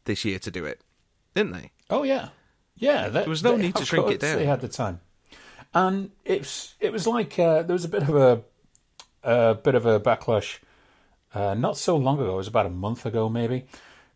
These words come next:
Speaker 2: because, uh, another event that's kinda like the Oscars, and it was for, um, the, uh, the wrestling firm W W E. They held their Hall of Fame this year. Now, usually this event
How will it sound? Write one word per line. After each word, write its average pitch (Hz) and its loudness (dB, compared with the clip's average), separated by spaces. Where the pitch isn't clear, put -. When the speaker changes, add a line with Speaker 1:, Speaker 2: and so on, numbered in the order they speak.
Speaker 2:
because, 113 -2
uh, 104 0
another 147 2
event 92 -2
that's - -12
kinda 98 -6
like 90 -6
the 92 -6
Oscars, 87 -8
and 92 -10
it 123 -14
was 101 -8
for, 101 0
um, 92 -4
the, 95 -8
uh, 98 0
the 95 -4
wrestling 107 0
firm 98 -2
W 107 0
W 98 -2
E. 98 -4
They 104 -4
held 101 -2
their 98 -2
Hall 107 2
of 85 -4
Fame 123 0
this - -8
year. - -14
Now, 95 -2
usually 135 -2
this 143 -2
event 123 0